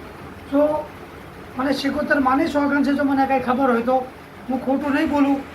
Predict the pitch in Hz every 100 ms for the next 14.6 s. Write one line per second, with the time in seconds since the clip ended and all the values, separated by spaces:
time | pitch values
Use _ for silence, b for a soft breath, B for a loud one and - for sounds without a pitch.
0 | - - 240 269 277 269 294 294 269 285
1 | - 247 269 277 247 262 269 262 262 269
2 | 220 285 277 254 269 - - - - 233
3 | 262 262 262 247 262 220 - - - -
4 | - 262 247 269 269 269 - - - -
5 | - - - 254 262 277 285 294 240 254
6 | 277 277 269 269 262 269 240 262 262 -
7 | - - - - 254 262 269 262 - -
8 | 254 294 285 - - - - 226 285 247
9 | 254 294 262 262 285 302 294 247 269 262
10 | 277 240 - - - - - 262 285 285
11 | 285 277 285 269 277 269 - 277 247 277
12 | 262 254 269 277 - - - 233 254 294
13 | 214 208 233 277 285 285 285 269 262 277
14 | 285 285 277 240 208